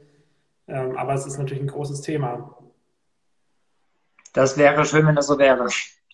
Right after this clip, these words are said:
Speaker 2: Ähm, ja, wir sind am Ende der heutigen Sendung angekommen.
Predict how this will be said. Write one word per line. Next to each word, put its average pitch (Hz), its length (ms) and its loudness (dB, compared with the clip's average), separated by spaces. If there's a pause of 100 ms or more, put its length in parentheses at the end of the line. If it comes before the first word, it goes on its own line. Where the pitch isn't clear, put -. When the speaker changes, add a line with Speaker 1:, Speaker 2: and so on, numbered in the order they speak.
(1600)
Speaker 2:
Ähm, 165 400 8
ja, 156 360 6
wir 170 160 2
sind 196 120 4
am 170 200 2
Ende 202 300 4
der 156 160 6
heutigen 156 260 2
Sendung 156 420 2
angekommen. 135 540 -2